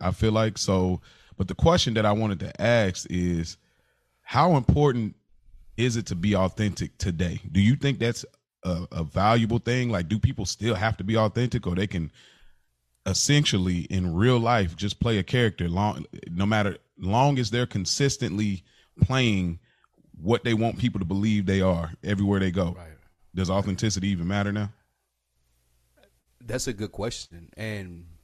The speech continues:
Speaker 2: what I would say is it doesn't. And I can't necessarily call it bad or good, but it depends on what you want from a career, right?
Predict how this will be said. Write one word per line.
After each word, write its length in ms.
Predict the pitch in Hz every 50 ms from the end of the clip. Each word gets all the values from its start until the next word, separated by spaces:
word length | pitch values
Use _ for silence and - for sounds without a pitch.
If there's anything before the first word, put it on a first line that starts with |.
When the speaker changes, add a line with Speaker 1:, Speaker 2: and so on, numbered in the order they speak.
| _ _ - - _ _ _ _ _ _ _ _ _ _ _ _ _ _ _ _ _
Speaker 2:
what 200 | - 104 107 117
I 160 | 139 196 165 -
would 200 | 220 139 87 -
say 420 | - - 123 117 110 101 92 90 - - - _ _ _ _ _ _ _ _ _ _ _
is 200 | - 92 - -
it 160 | 113 85 - -
doesn't. 360 | 156 170 165 98 80 - _ _ _ _ _ _ _ _ _ _ _ _ _ _ _ _ _ _ _ _ _ _ _ _ _ -
And 120 | 110 110 131
I 80 | 143
can't 240 | - - 156 139 120
necessarily 640 | 120 143 - - 101 - - 135 123 120 113 104 92
call 360 | _ _ - 123 113 107 98
it 140 | 87 82 87
bad 280 | 107 110 113 110 101 90
or 60 | 82
good, 580 | 85 - 151 151 165 180 156 131 113 98 85
but 120 | - 98 98
it 80 | 104 -
depends 480 | - - - - 175 165 139 113 107
on 160 | 123 120 113 107
what 260 | 123 123 - - -
you 80 | 123 107
want 340 | 98 98 104 98 90 - - - - _
from 180 | - 101 90 87
a 60 | 78
career, 560 | - - 101 95 95 98 87 78 78 76 76 69
right? 300 | 73 87 104 113 104